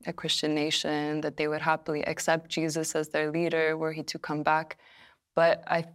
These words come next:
think it's extremely clear and obvious that that's not the case. And actually, the ideals of democracy are actually completely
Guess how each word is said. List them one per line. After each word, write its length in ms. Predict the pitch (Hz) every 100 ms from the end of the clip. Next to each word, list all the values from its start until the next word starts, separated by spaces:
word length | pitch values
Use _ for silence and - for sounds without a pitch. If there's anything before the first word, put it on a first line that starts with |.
| _ _ _ _
think 280 | 196 196 196
it's 300 | 185 - - -
extremely 560 | 185 - - 185 170
clear 540 | 165 - 196 190 160 170
and 180 | 165 -
obvious 640 | 180 196 170 156 160 - -
that 240 | 156 156
that's 240 | 165 165
not 220 | 185 175 175
the 80 |
case. 420 | 160 147 - - -
And 160 | 165 156
actually, 640 | 156 - - 160 160 160 - _ _ _ -
the 260 | 165 165 -
ideals 500 | 160 151 180 196 185
of 160 | 175
democracy 680 | 165 165 160 - 165 - 170
are 120 | 160 -
actually 560 | 165 - 170 165 160
completely 760 | 160 - 160 - 170 175 165 170